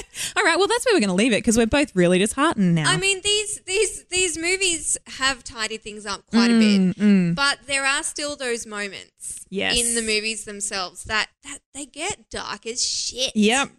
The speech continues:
Speaker 2: And w-, one of the best examples of a Disney movie, it's technically Pixar, but, you know, Disney, Pixar, whatever.
Speaker 1: Yeah.
Speaker 2: That I did not expect the darkness
Speaker 1: Mm.
Speaker 2: was that opening sequence in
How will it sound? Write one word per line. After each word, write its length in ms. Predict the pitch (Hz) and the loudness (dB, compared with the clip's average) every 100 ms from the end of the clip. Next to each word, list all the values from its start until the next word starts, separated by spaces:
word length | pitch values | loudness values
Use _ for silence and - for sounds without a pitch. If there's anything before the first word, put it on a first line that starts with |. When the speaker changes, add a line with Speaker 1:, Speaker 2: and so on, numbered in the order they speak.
| _ _ _ _ _ | _ _ _ _ _
Speaker 2:
And 260 | 269 277 269 | -4 -2 -4
w-, 280 | 226 226 - 208 | -14 -16 -18 -16
one 180 | 214 277 | -12 -12
of 120 | 339 | -12
the 80 | 427 | -16
best 340 | 269 240 - 294 | -8 -8 -8 -12
examples 760 | 233 226 208 202 214 208 - - | -6 -2 -2 -4 -8 -6 -6 -6
of 300 | 202 190 - 214 | -4 -4 -8 -14
a 60 | |
Disney 380 | 196 202 208 202 | -8 -6 -4 -6
movie, 680 | 190 190 185 185 180 180 - _ _ - - | -6 -8 -8 -10 -10 -14 -18 _ _ -20 -6
it's 340 | 233 - - | -4 -2 -2
technically 540 | - 320 - 269 262 240 | -2 -6 -8 -10 -10 -8
Pixar, 520 | - - 185 170 185 | -8 -8 -4 -2 -4
but, 180 | 190 - | -8 -10
you 100 | 202 | -12
know, 120 | 165 | -14
Disney, 280 | 180 190 202 | -14 -10 -10
Pixar, 380 | - 165 190 170 | -10 -16 -16 -16
whatever. 380 | 180 - - 196 | -16 -18 -16 -6
Speaker 1:
Yeah. 160 | 202 - - 202 - | -4 -4 -6 -16 -6
Speaker 2:
That 220 | 226 196 _ _ _ _ _ _ _ _ _ _ - | -4 -4 _ _ _ _ _ _ _ _ _ _ -4
I 140 | 247 | -4
did 240 | 202 240 | -4 -8
not 240 | 233 233 - | -4 -4 -4
expect 720 | 214 - - - 202 - - 208 | -8 -6 -6 -4 -6 -6 -18 -18
the 60 | |
darkness 880 | 175 196 185 175 - 175 - 277 - | -12 -4 -4 -4 -10 -20 -20 -20 -4
Speaker 1:
Mm. 360 | 220 196 175 160 | 2 4 2 -2
Speaker 2:
was 260 | 226 208 - | -6 -8 -6
that 220 | 214 196 _ - | -6 -6 _ -8
opening 640 | 233 - 269 294 311 311 _ - | -8 -8 -10 -10 -12 -20 _ -16
sequence 680 | - 262 262 - 196 175 - | -8 -8 -8 -10 -12 -12 -14
in 160 | 202 | -14